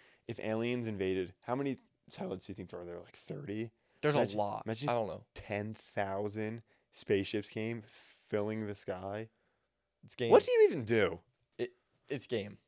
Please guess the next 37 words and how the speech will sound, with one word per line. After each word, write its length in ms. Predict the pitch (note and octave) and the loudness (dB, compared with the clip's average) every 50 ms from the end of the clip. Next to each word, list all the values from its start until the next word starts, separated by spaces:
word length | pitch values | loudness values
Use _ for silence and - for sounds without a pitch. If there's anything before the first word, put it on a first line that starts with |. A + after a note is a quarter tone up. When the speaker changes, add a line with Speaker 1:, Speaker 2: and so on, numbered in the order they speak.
| _ _ | _ _
Speaker 2:
It's 140 | - - A2+ | -8 -2 0
raps. 380 | G#2 F2 E2 - - - - _ _ _ _ _ _ _ _ | 0 0 0 -4 -8 -14 -18 _ _ _ _ _ _ _ _
You 80 | C#3 C3 | 0 4
go 140 | C#3+ D3 D3+ | 6 6 6
in 40 | D3+ | 6
your 120 | D3 C#3 | 6 6
underground 360 | C3 B2+ A2+ A#2 A#2+ A2 G2+ | 6 6 6 6 4 4 4
bunker 400 | F#2+ G#2 G#2 G2+ - - - G2 - _ _ _ _ _ _ _ _ _ _ - | 4 0 0 0 -2 -10 -12 -12 -14 _ _ _ _ _ _ _ _ _ _ -4
Speaker 1:
What 100 | B2 B2 | -2 -2
if 60 | A#2+ | 2
you 60 | C#3 | 2
Speaker 2:
and 120 | A#2+ A#2 G#2 | 2 2 2
Speaker 1:
don't 60 | G#2+ | 0
have 80 | A2 A#2 | 2 6
Speaker 2:
pray 160 | C#3+ C3 A#2 | 6 6 8
Speaker 1:
one, 80 | A2+ G#2+ | 6 4
Speaker 2:
that 100 | G#2 E2+ | 2 0
you 60 | G2+ | 0
Speaker 1:
though? 120 | G#2 G#2 F#2+ | 0 0 0
Speaker 2:
ha-, 60 | - - _ _ _ | -2 -4 _ _ _
you 80 | - - - - | -18 -16 -12 -4
pray 320 | - - D3 C#3+ C3+ C3 | 2 6 6 6 8 6
that 160 | A2+ A2+ G2+ | 4 2 2
you 80 | G#2 G#2+ | 2 2
have 220 | G#2+ G#2 G2+ G2 | 2 2 0 0
one. 200 | G2 G2 G#2 G2+ C3 C3 - - E4 - | -2 -6 -8 -8 -8 -8 -8 -10 -8 -8
Speaker 1:
<laughs> 80 | D4 - - - - - - - - _ _ _ | -10 -10 -12 -16 -20 -20 -20 -20 -20 _ _ _
You 60 | - | -2
just 140 | A#2 A#2+ - | 0 0 2
hope 240 | - B2+ B2 B2 C3+ | 4 4 4 4 4
you 40 | C3 | 2
can 140 | - B2 A2+ | 0 -2 -2
find 320 | - A#2 G2+ G2+ A2+ A2+ | 0 0 2 2 0 0
one 140 | A2+ A2+ G#2+ | -2 -6 -4
somewhere? 480 | - B2+ A#2 A#2 A#2+ B2 B2 C3 C3 - _ - | -4 -4 -4 -4 -4 -6 -6 -8 -10 -12 _ 0
Speaker 2:
No, 140 | B3 C#4 A#3 | 4 6 6
like, 220 | E3+ D3 - - | 6 4 2 -2